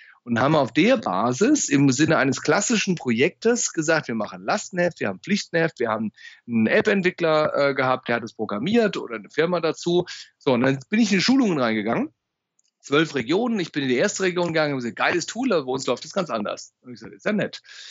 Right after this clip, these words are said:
Habe ich das aufgenommen, dann war ich in der zweiten Region, habe gesagt, „Ja, und ich habe ja schon gelernt, bei Ihnen in der Region Hamburg läuft es ja anders.“ Dann sagt die, „Äh, bei uns in Bremen läuft es nochmal anders.“ Ähm,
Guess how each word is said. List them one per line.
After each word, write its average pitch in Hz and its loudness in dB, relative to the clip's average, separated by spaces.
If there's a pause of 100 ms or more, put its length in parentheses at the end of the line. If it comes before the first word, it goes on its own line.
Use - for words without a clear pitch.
(160)
Habe 110 -4
ich 110 -8
das 107 -6
aufgenommen, 208 2
dann 151 2
war 139 4
ich 135 -2
in 131 2
der - 0
zweiten 131 0
Region, 190 2
habe 165 0
gesagt, 143 -2
„Ja, 135 2
und 175 -4
ich 147 -10
habe 156 -6
ja - -6
schon 135 -6
gelernt, 131 -4
bei 131 -2
Ihnen 139 -8
in 127 -4
der 120 0
Region 113 -6
Hamburg 165 -4
läuft 143 -2
es 120 -12
ja 110 0
anders.“ 180 -2
Dann 147 -4
sagt 127 -8
die, 117 -8
„Äh, 110 -4
bei 110 -2
uns 117 -2
in 101 -14
Bremen 113 -4
läuft 170 0
es 185 -6
nochmal 196 0
anders.“ - -16 (440)
Ähm, 135 4